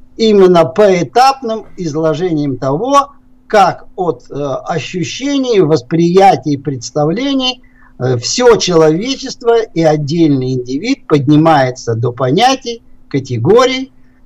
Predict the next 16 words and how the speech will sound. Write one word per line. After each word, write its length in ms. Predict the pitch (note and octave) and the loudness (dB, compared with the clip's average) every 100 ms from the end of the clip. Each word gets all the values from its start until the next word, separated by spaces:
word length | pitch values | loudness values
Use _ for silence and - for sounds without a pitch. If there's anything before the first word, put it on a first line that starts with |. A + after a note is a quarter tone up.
| _ | _
и 120 | D#3 | -4
как 320 | C#3+ F#3 D#3 D#3+ | 2 2 2 -2
он 400 | - F3 D#3+ D#3+ | -8 -4 -4 -2
от, 320 | D3+ D3 D3 | -4 -4 -4
эм, 520 | C3+ B2+ A#2 A2+ A2+ - - | -4 -2 -4 -4 -6 -8 -6
явле-, 540 | B2+ D3+ D#3+ F3 G3 | -2 2 4 4 4
от 400 | - - C#3+ C3+ | 2 0 0 0
явления, 680 | C#3+ D3 D#3+ A3+ G#3 E3+ C#3+ | 0 2 2 2 2 2 2
от 160 | A#2+ A#2 | 0 -2
поверхности 720 | C3+ E3+ C4 B3 A#3+ - G3+ | -4 -2 -2 -2 -6 -6 -6
проникает 760 | D#3 D#3+ D#3+ D#3 D#3+ D3 A#2 A2+ | -4 2 4 4 4 2 2 -4
в 100 | - | -10
сущность 600 | - C4 C4+ B3+ C4 - - - - - | -4 -4 -4 -4 -6 -8 -20 -20 -14 0
и, 80 | D3+ | 2
объединяя 840 | C#3 D3 E3 E3 F3+ E3+ C#3 B2 A2 | 2 0 0 2 4 6 4 2 0
явление, 800 | C3+ D3+ D#3 D#3+ C#3+ B2+ B2 | -2 -2 0 0 0 -2 -6